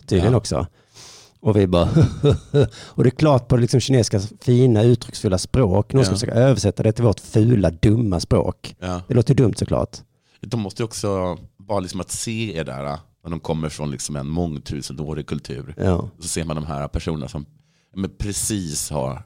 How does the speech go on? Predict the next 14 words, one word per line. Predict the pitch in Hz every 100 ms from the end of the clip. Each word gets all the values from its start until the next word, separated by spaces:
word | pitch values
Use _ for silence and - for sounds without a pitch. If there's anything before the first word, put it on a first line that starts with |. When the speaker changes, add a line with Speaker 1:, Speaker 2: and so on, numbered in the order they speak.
| _
Speaker 2:
har, | -
Speaker 1:
Jag | 147
tar | 185 185
en |
Speaker 2:
har, | 190
Speaker 1:
Tuborg | 190 175 151 165
till, | 165 156 131
tack. | 139 139 131
Speaker 2:
Ja, | 101 110 107
har | -
Speaker 1:
Alltså, | 113 117
Speaker 2:
bes-, | - -
så | 113
här | 107